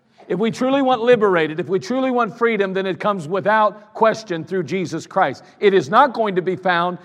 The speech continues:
in the culture in which we live. It's not gonna be found in the ideology in which we're trying to propagate and promote in our culture today. That's not where freedom will truly come from. Freedom comes from Christ and Him alone. So let's have a word of prayer, and then we'll consider just a couple of simple thoughts, and we'll be done today.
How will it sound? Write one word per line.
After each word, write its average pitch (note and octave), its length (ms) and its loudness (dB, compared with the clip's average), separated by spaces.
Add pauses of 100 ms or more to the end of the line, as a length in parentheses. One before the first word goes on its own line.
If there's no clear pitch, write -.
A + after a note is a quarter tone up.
(120)
in G3+ 100 -4
the F#3+ 80 -2
culture A3 400 0
in G3+ 80 -4
which G3+ 160 -2
we F#3+ 120 2
live. G3+ 160 0
It's F3 120 -8
not A3 60 2
gonna A3 100 -2
be G3 120 0
found G3 300 0
in G3 60 -6
the F#3 120 2
ideology F3+ 640 2
in F#3+ 60 -6
which F#3 200 -4
we're F#3 100 -2
trying F#3 300 -4
to F3 80 -2
propagate G3 760 2
and F#3+ 120 -4
promote G3 360 0
in F#3+ 100 -4
our F3 120 -2
culture F#3 400 -2
today. F3 280 2
That's F3+ 280 -2
not A#3+ 420 0
where G#3 140 4
freedom A#3 380 -2
will F#3+ 120 -4
truly G#3 300 0
come G3+ 260 -2
from. F3 220 -6
Freedom C4 340 0
comes E3+ 380 -2 (180)
from F3+ 200 -4
Christ F#3+ 460 -2
and D3+ 120 -8
Him D3+ 140 -8
alone. C3 380 -8 (2750)
So - 140 -8
let's F#3 120 -2
have G3+ 180 4
a F#3+ 40 0
word F#3 160 0
of D3+ 100 -6
prayer, E3+ 280 0
and C#3+ 100 -4
then D3+ 100 -8
we'll C#3+ 100 -6
consider D3+ 380 -8
just C3+ 220 -12
a - 20 -8
couple E3+ 280 -6
of - 80 -10
simple F3 280 -8
thoughts, F#3+ 340 -2
and D#3+ 80 -8
we'll F3 100 -6
be E3+ 120 -6
done D#3 220 -6
today. A#2 360 -6